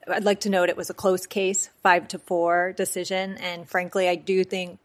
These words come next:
that the majority got it wrong. They did not find in Navajo treaties or other acts of Congress anything to specifically impose this fiduciary duty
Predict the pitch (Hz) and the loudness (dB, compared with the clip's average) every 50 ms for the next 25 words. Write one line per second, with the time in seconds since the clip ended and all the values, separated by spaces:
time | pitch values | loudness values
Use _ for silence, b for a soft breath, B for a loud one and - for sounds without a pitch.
0 | _ _ - 196 180 - - 196 196 190 185 - 175 160 160 165 170 165 147 139 | _ _ -2 -2 0 0 0 -2 -2 -2 -4 -2 -2 -2 -2 -2 -2 -4 -6 -4
1 | - 165 156 160 165 - - - 139 151 151 151 143 - - - B B B B | -4 -2 -2 -2 -4 -6 -6 -8 -8 -6 -6 -6 -8 -10 -12 -16 B B B B
2 | B B B B - 196 196 185 180 180 175 170 - - 190 180 180 175 165 165 | B B B B -2 0 2 2 2 2 0 -2 -2 -4 -6 -4 -2 0 0 0
3 | - - - 190 175 170 170 170 165 165 170 170 170 165 160 160 160 156 160 165 | 0 -2 -2 -2 0 0 -2 -4 -8 -12 -12 -10 -6 -4 -4 -4 -4 -6 -8 -10
4 | - - - 208 196 185 180 175 170 165 160 - - 185 165 - - 180 185 185 | -6 -2 0 2 2 2 2 0 0 -2 -2 -4 -6 -6 -4 -2 -2 -2 0 0
5 | 170 - - 156 160 - - - 175 - - - 180 170 175 170 - 170 160 156 | 0 0 0 0 -2 -2 -4 -8 -8 -8 -8 -6 -4 -4 -4 -4 -4 -2 -2 -2
6 | 156 151 - - - 202 185 185 185 - - - 190 180 170 165 165 156 - - | -2 -4 -6 -8 -8 -8 -6 -6 -8 -8 -8 -8 -6 -6 -6 -8 -10 -10 -10 -8
7 | 202 - - - 208 - - - - 214 208 - 202 185 - 190 185 180 170 165 | -6 -6 -6 -6 -4 -4 -2 0 2 2 2 2 0 -2 -2 -2 -2 -2 -2 -2
8 | - 190 175 - - - - 190 185 180 175 175 170 165 156 - 170 160 - - | -4 -8 -12 -12 -6 0 4 6 6 6 4 2 0 -2 -4 -4 -6 -6 -6 -6
9 | - 180 170 180 175 170 - - 170 170 165 165 151 - 175 170 156 165 160 156 | -6 -4 -2 -2 -4 -4 -4 -4 -4 -4 -4 -6 -6 -4 -4 -4 -2 -4 -4 -6
10 | 156 151 | -6 -8